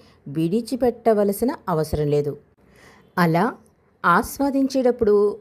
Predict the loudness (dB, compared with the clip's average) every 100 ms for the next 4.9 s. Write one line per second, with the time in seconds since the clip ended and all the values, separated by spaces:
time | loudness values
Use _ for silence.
0 | -10 -4 -2 0 -2 -2 -2 0 2 0
1 | -2 -2 -2 -4 -4 -4 -4 -8 -6 -4
2 | -2 -2 -2 -4 -8 _ _ _ -8 0
3 | 2 2 0 0 0 0 -2 -6 -14 _
4 | -6 -4 -2 0 2 2 2 0 -4